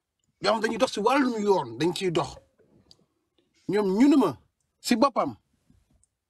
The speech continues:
bu fekkee da ngeen a bëgg a xaar maître lii mu dugal nii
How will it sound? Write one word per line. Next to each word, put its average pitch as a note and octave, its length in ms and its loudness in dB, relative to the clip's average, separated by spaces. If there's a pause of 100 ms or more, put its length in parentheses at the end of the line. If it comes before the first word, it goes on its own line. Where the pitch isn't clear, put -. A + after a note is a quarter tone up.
(1000)
bu F3 140 -2
fekkee B3 760 -2 (1040)
da G3 80 2
ngeen C4+ 160 2
a B3+ 60 0
bëgg G#3 240 -2
a - 40 0
xaar G3 380 0 (1900)
maître B3+ 540 0 (580)
lii A#3 280 2
mu C#4+ 200 2
dugal A3+ 320 0
nii G#3+ 280 0